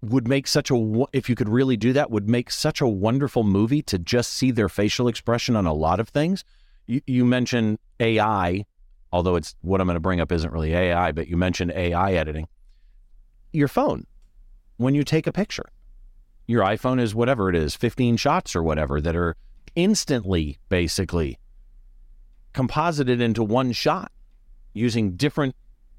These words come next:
captures to capture different things. Um, it, it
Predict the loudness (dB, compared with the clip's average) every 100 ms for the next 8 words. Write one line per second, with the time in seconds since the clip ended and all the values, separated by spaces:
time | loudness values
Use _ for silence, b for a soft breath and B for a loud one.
0 | -18 -4 -4 -2 0 0 0 -6 -2 -2
1 | -2 -4 -2 -2 0 0 0 0 -2 -8
2 | -18 -20 -20 -20 -14 -2 2 2 0 -4
3 | _ -14 -14 -14 -20